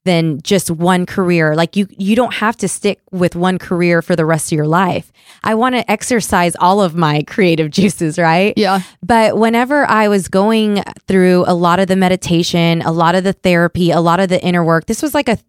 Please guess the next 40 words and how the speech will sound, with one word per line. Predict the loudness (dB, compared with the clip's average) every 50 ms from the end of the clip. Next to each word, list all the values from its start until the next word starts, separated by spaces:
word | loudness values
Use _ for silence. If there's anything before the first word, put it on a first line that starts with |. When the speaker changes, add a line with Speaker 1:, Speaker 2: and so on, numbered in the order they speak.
| _ _ _ _ _ _ _ _ -2
Speaker 1:
three | 0 2 2 2
years | 4 2 2 2 2
ago | 2 0 2 2
is | 0 0 0
when | -2 0
it | 0 0
really | 0 0 2 4 4 4 4 2 0
started, | -2 -2 0 0 0 2 2
like, | 0 0 -2 0
me | -2 0 0 0
going | 0 0 0 2 2 2 0 -2 -2
inward, | -2 -2 -2 0 0 0 0 0 0 -2 -4 _ _ -20 _ _ _ _ _ _ -6
is | -2 0 2 2 2 0
I | 0 0
realized | 0 0 2 2 2 2 2 2 2 2 0 0 -2 0
that | 0 2
I | 2 2
wanted | 2 2 2 2 2 0 0
to | -2 -4 -4
start | -2 0 0 0 0 2
helping | 0 0 0 2 0 0 2 2 0 -2 -4
women | _ -8 -4 0 0 2 2 2 2 2 2 0 -2
start | -4 -4 -2 0 0 0
their | 0 0 0 2
own | 2 0 0 0
brand | 0 0 0 2 2 2 2 0 0
and | 0 0 0 -2 -2 -4
teach | -6 -10 -8 -8 -4 -2
them | -2 0 0
a | 2 2
lot | 2 2 0
of | 0
the | -2 -2
things | -4 -2 -2 -2 -2
that | 0 0
I | 0 0 0
learned | 0 -2 -2 0 0 0
over | 0 0 0 -2
the | -2 -2
years. | -2 -2 -2 0 -2 -2 -4 -6 -12